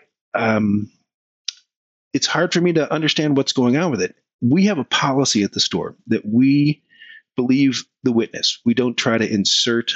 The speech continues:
our thoughts about what we think they might be seeing. Uh, our goal is to take in the data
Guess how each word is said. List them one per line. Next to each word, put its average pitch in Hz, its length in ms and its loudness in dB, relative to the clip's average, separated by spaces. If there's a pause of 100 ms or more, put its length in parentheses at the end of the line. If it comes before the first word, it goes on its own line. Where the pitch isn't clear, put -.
(160)
our 107 460 -2 (560)
thoughts 113 320 -2
about 107 240 -2
what 113 140 -2
we 110 100 2
think 120 320 -2
they 117 120 0
might 98 220 0
be 107 120 -2
seeing. 90 400 -4 (240)
Uh, 92 100 -4 (100)
our 107 140 0
goal 135 360 2
is 117 160 0
to 98 260 -2 (180)
take - 240 -2
in 127 120 2
the 117 60 2
data 85 480 -4